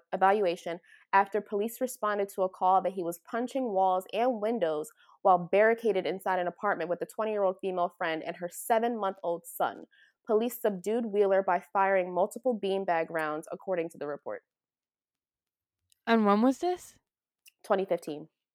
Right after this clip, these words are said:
Speaker 2: And it's crazy, like, you don't, I, you would not know this before this situation happened.
Speaker 1: Yeah.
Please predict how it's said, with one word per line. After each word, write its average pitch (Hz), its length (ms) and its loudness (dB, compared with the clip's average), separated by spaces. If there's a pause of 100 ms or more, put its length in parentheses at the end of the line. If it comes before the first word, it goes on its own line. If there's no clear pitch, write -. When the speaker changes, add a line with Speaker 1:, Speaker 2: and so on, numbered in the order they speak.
(800)
Speaker 2:
And 269 120 -2
it's 262 200 -8
crazy, 277 420 -6
like, 269 220 -6 (380)
you 226 140 -6
don't, 269 260 -2
I, 233 220 2 (520)
you 220 200 -2
would 269 100 0
not 214 200 -2
know 196 180 -6
this 202 240 -8 (320)
before 202 360 -8
this 190 180 -8
situation 180 560 -8
happened. 202 600 -6 (280)
Speaker 1:
Yeah. 185 280 0